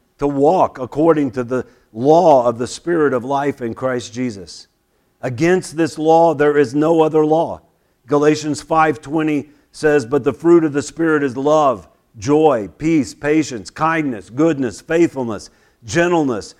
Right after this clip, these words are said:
self-control. And against such things there is no law."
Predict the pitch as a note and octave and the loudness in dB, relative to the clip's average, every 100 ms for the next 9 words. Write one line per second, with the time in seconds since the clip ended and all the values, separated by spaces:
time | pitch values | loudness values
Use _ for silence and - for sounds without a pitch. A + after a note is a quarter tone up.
0 | _ - - F3 F3 - D#3 C#3 E3 D#3+ | _ -8 0 2 2 -2 -6 -2 2 2
1 | C3 G2+ - _ A2+ B2+ C3 E3+ F3 - | 2 -2 -10 _ -8 -6 -2 0 0 -2
2 | F3+ E3 - - D#3+ D#3+ B2 C#3 D#3+ D3+ | -2 -2 -6 -6 -2 -2 -2 2 0 0
3 | D#3+ D3 B2 D3+ D#3 D#3+ D3+ - _ _ | -4 -4 -6 -2 0 0 -2 -10 _ _
4 | A2 D#3 D#3 A2+ E2 | 0 4 4 2 -4